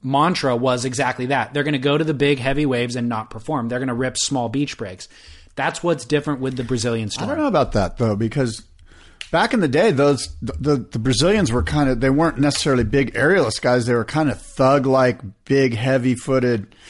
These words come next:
Speaker 2: like Guillermo and, um, the Mad Dog guy that I mentioned, um,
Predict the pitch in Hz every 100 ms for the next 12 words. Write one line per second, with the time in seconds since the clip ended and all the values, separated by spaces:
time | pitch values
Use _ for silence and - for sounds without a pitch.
0 | - - - 123 120 117 131 139 147 156
1 | 156 160 156 151 120 120 117 110 110 -
2 | 120 113 104 104 - _ - - _ -
3 | 120 127 123 135 147 135 147 143 143 147
4 | 139 143 135 139 - 156 143 131 113 110
5 | 110 101 95